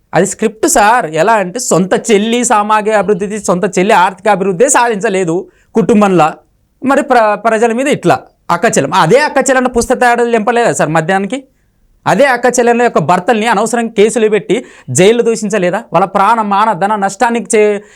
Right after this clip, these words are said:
ఈయన చేయలేదా? మరి చెల్లికేమో ఆస్తి రాసేయడు, అక్క చెల్లెన్న మాత్రం రాష్ట్రంలో అక్క చెల్లెన్న బాగుండాలా?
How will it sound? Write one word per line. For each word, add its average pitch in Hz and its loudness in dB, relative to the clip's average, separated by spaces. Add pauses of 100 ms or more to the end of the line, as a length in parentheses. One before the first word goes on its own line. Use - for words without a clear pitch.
ఈయన 185 2
చేయలేదా? 196 2 (400)
మరి 220 -2 (100)
చెల్లికేమో 220 2
ఆస్తి 196 0
రాసేయడు, 196 0
అక్క 233 0
చెల్లెన్న 202 -2
మాత్రం 196 -2
రాష్ట్రంలో 202 -2
అక్క 170 -2
చెల్లెన్న 160 2
బాగుండాలా? 123 0